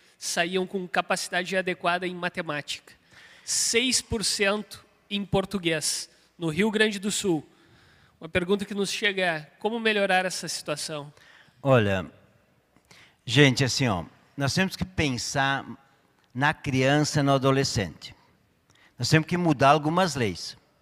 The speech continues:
Speaker 2: A criança não pode ajudar a mãe a secar a louça, porque alguém, "Ah, vamos ligar pro conselho tutelar." Gente, quando nós tiver essas leis anacrônicas, nós não vamos mudar a nossa juventude.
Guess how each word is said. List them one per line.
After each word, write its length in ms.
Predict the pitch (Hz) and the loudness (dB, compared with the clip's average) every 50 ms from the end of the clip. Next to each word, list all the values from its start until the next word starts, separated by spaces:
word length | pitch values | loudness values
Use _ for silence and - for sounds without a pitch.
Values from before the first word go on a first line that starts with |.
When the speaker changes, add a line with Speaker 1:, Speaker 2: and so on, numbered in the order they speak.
| _ _ _ _ _ _ _ _ _ _ _ _ _ _ _ | _ _ _ _ _ _ _ _ _ _ _ _ _ _ _
Speaker 2:
A 100 | - 143 | -8 -8
criança 460 | - - 156 170 190 220 208 - 185 | -4 0 2 4 4 4 4 2 2
não 200 | 160 170 202 233 | 2 2 2 0
pode 400 | 208 - - 170 175 185 185 170 | 0 -2 2 6 6 6 6 4
ajudar 600 | 175 156 - 147 139 120 131 139 147 147 139 - - | -2 0 0 -2 -2 2 2 4 4 4 2 -2 -6
a 140 | - 123 127 | -4 -2 0
mãe 500 | 120 123 135 143 147 143 123 113 95 - - _ _ _ _ _ _ _ _ _ _ | 2 4 4 6 4 4 2 0 -4 -8 -14 _ _ _ _ _ _ _ _ _ _
a 80 | - 123 | -8 -6
secar 360 | - - 135 113 - - 123 | -4 -4 -6 -6 -4 -2 -2
a 20 | |
louça, 540 | 117 110 123 160 185 190 - - 208 185 - - _ _ _ _ _ _ _ _ _ _ _ _ _ _ _ _ _ _ _ _ _ _ | 0 2 2 2 2 0 0 -4 -6 -10 -14 -18 _ _ _ _ _ _ _ _ _ _ _ _ _ _ _ _ _ _ _ _ _ _
porque 560 | - 127 135 123 - - 135 143 151 156 160 160 | -4 -4 -4 -4 -6 -4 -2 0 2 4 4 2
alguém, 220 | 151 147 160 156 | 2 2 2 2
"Ah, 80 | 151 143 | 2 2
vamos 300 | 123 143 151 160 165 165 | 4 4 2 4 2 0
ligar 260 | 165 139 156 156 160 | 0 2 2 2 2
pro 80 | - | 2
conselho 320 | - 165 156 143 - 151 143 | 0 0 0 2 2 0 0
tutelar." 580 | - 156 147 - 160 131 113 95 80 - - _ _ _ | 0 -2 0 0 2 2 2 0 -2 -6 -14 _ _ _
Gente, 300 | 127 143 147 131 107 - | 0 0 0 0 0 -2
quando 160 | - 175 202 | -4 -2 -2
nós 140 | 214 196 - | -2 -4 -4
tiver 200 | - 135 135 151 | -4 -2 -2 0
essas 360 | 151 - - 139 123 110 90 | 0 0 0 0 -2 -2 -4
leis 460 | 101 104 113 127 139 120 - - - _ | -6 -4 -4 -4 -4 -6 -8 -10 -12 _
anacrônicas, 1040 | - 131 147 147 135 123 - - 127 131 143 160 160 131 - 117 104 - - - - - _ _ _ _ _ _ _ _ _ _ _ _ _ _ _ _ _ _ _ _ _ _ _ _ _ _ | -4 -4 -2 -2 -2 -4 -4 -4 -2 -2 -2 -2 -2 -6 -8 -12 -12 -12 -14 -16 -16 -18 _ _ _ _ _ _ _ _ _ _ _ _ _ _ _ _ _ _ _ _ _ _ _ _ _ _
nós 160 | - 123 131 143 | -4 -2 0 0
não 80 | 165 | 2
vamos 240 | 165 185 214 240 269 | 2 2 2 4 4
mudar 220 | 262 202 165 165 | 2 4 4 2
a 20 | 160 | 4
nossa 260 | 170 175 160 - 190 | 2 0 -2 -4 -8
juventude. 600 | 175 214 220 262 269 262 - 220 120 - - - | -8 -6 -6 -6 -8 -6 -6 -6 -6 -6 -10 -16